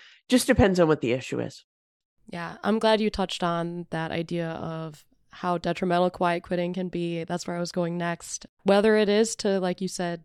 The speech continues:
Speaker 2: you, maybe you can find what you're looking for where you are, but maybe it is time to move on. And that's important for both employees and organizations to realize,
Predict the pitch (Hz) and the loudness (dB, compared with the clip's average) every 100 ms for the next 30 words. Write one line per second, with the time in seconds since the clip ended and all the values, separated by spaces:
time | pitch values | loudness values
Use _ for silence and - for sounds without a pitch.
0 | - 190 185 175 175 208 226 220 220 208 | -12 -6 -4 -2 -2 0 0 0 -4 -2
1 | 185 202 180 180 196 185 185 185 190 180 | -2 -2 -4 -4 -2 -4 -6 -6 -4 -4
2 | 175 180 175 170 170 - - - - _ | -4 -6 -6 -6 -6 -6 -8 -12 -20 _
3 | - 240 233 247 240 - 226 220 - 170 | -4 -2 2 2 2 0 0 0 -2 -4
4 | 165 165 180 170 175 170 165 165 160 - | -4 -6 -6 -6 -6 -6 -6 -8 -10 -12
5 | _ _ _ _ - 202 208 202 190 175 | _ _ _ _ 6 6 6 4 4 4
6 | 180 180 175 170 170 170 175 - 175 175 | 2 0 2 0 0 -2 -2 2 2 2
7 | - 180 170 170 170 170 165 170 - 156 | 0 -4 -4 -4 -4 -2 -4 -4 -6 -10
8 | 156 156 - 175 156 156 156 170 160 - | -10 -14 -8 -6 -6 -6 -8 -8 -6 -8
9 | - 175 | -8 -10